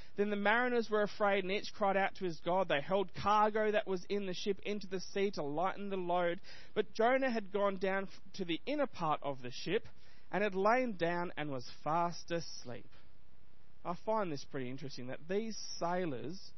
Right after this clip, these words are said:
were more spiritual than Jonah. 'Cause these sailors were praying, and they're hurling cargo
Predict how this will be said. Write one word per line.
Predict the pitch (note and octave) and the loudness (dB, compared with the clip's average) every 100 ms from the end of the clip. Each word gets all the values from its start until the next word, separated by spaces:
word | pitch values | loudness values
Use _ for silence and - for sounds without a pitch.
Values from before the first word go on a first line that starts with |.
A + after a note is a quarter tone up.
| - - - - | -6 -6 -6 -2
were | F#3+ F#3+ | 0 0
more | F#3+ G#3+ A3 G#3+ | 0 0 0 -2
spiritual | - - - G3 G3+ - G#3 G3 | -4 -4 0 2 2 -2 -2 -2
than | F#3+ F#3+ F3 | -2 -4 -4
Jonah. | - D#3+ F3+ F#3 B2 C3+ - - - - - - - - | -2 0 0 0 -2 -4 -6 -6 -6 -6 -6 -6 -6 0
'Cause | B3 A3 | 2 4
these | C4+ C#4+ - | 4 2 2
sailors | B3+ A#3+ A#3+ A3 | 4 4 4 2
were | G3+ G#3+ - - | 4 4 2 0
praying, | B3 C4 C#4 G#3+ C3+ C3+ - - - | 2 4 2 2 -2 -4 -6 -6 -4
and | - A3+ | 0 6
they're | B3 A#3 | 6 6
hurling | A#3 C4 C4+ C4+ C4 - | 6 8 8 6 2 2
cargo | A#3+ B3 A#3+ A#3+ | 6 6 6 2